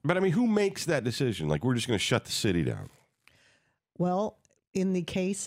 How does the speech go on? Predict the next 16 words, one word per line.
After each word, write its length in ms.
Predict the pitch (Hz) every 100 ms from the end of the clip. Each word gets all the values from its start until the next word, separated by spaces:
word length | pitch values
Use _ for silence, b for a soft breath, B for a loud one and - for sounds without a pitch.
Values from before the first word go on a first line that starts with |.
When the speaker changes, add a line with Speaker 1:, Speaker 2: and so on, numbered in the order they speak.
| -
Speaker 2:
of 500 | 160 160 156 151 147
Juneteenth, 1000 | 139 165 170 170 165 - 240 185 - -
we've 240 | 151 147 139
just 340 | 160 156 -
now 380 | 160 165 160 156
recognized 640 | 156 143 151 143 135 135
that 240 | 139 135 -
as 300 | 139 135 131
a 160 | 135 131
holiday 580 | 135 131 131 131 123 123
day 240 | 131 123
off 400 | 123 120 110 -
this 200 | - 135
Speaker 1:
Mm-hmm. 100 | -
Speaker 2:
year, 220 | 117 101 -
because 320 | 160 151 147